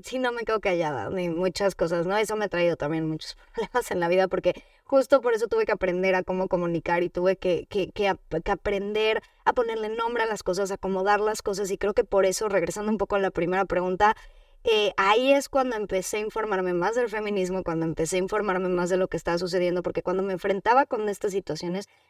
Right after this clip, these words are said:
me quedaba trabada, ¿no? Era, "Yo sé que lo que estás haciendo no está bien, no sé por qué, pero me está haciendo sentir incómoda y no tengo las herramientas para callarte o para decirte algo". Entonces, ahí es cuando empecé a informarme más. Creo que la,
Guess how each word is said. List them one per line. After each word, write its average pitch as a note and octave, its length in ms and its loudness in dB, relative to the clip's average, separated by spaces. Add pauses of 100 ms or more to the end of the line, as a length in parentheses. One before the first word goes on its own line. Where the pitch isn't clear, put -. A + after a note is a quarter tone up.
me A3 100 -6
quedaba - 200 2
trabada, - 580 2
¿no? - 180 -2
Era, A4+ 240 2 (460)
"Yo D4 120 2
sé F#4+ 140 0
que D4+ 120 4
lo G#4 120 4
que G3+ 80 -4
estás - 200 0
haciendo B4 260 -4
no A#4 100 -4
está G#4+ 200 -4
bien, G4+ 300 0 (160)
no C4+ 300 2
sé D4 160 -2
por G#3 180 -2
qué, A3 200 4 (260)
pero G#3+ 160 -2
me G3+ 80 0
está C4 140 2
haciendo C4+ 280 0
sentir G3 320 0
incómoda F#3+ 560 0
y G#3+ 80 -6
no G#3+ 160 -4
tengo B3+ 240 0
las - 180 -8
herramientas G#3 760 0 (320)
para - 180 2
callarte F#3+ 540 2
o G3+ 60 0
para E3 220 -2
decirte E3+ 440 -2
algo". E3 240 2
Entonces, G3+ 400 -4
ahí C#4 220 2
es E4 140 0
cuando F4+ 220 6
empecé F#4 320 0
a A4 60 -4
informarme A4 480 -4
más. C#4 260 -2
Creo G#4+ 140 -4
que C#4 120 0
la, G4+ 180 0